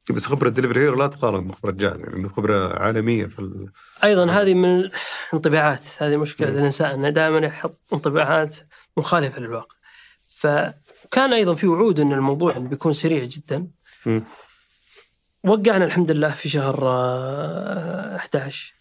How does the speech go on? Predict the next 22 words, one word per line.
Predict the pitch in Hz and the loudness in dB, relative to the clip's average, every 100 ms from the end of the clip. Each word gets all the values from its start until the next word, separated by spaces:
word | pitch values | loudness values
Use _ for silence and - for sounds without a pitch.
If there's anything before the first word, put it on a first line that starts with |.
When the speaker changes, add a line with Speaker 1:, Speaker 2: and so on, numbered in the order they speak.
| _ _ _ _ - | _ _ _ _ -6
Speaker 2:
وطبعًا | 131 127 135 147 147 139 147 - _ _ _ | -2 -2 -2 -2 0 -2 -4 -14 _ _ _
ال-، | 147 135 131 | -8 -6 -4
ال-، | 131 135 151 151 | -4 -6 -8 -8
الاختلاف | 160 180 - 170 190 196 190 | -6 -8 0 2 2 0 0
إن | 151 | 0
هنا | 147 180 180 196 185 - | 2 2 2 0 -2 -10
شركة | - 160 165 | -6 -4 -2
جاهز | 147 165 160 160 151 | 0 0 2 0 0
مطروحة | 147 170 160 151 151 - _ _ _ _ | 0 0 -2 -4 -6 -10 _ _ _ _
سوق | - 156 151 | -8 -4 0
المال، | 139 143 143 151 - - _ _ _ _ _ _ | 2 2 2 -2 -6 -14 _ _ _ _ _ _
آه، | 226 131 135 139 139 | -4 -2 0 -2 -4
فمجبورين | 143 - 131 127 135 151 143 135 147 170 220 | -8 -4 -2 -2 -4 -2 -2 0 2 4 4
إنهم | 170 135 135 | 4 2 0
يعلنون | 127 131 131 123 | 0 0 0 -2
عن | 123 | -6
حدث | 143 131 - - | -8 -10 -6 -4
جوهري. | 131 120 - - 127 | -4 -6 -14 -20 -4
Speaker 1:
مم. | 113 110 - _ _ _ _ _ _ _ - | -2 -2 -6 _ _ _ _ _ _ _ -6
Speaker 2:
آه، | 127 123 127 | -2 -2 -2
فمن | 127 - 127 127 147 214 151 | -4 -6 -4 -4 -4 0 2
بداية | 151 151 233 220 | 2 2 4 2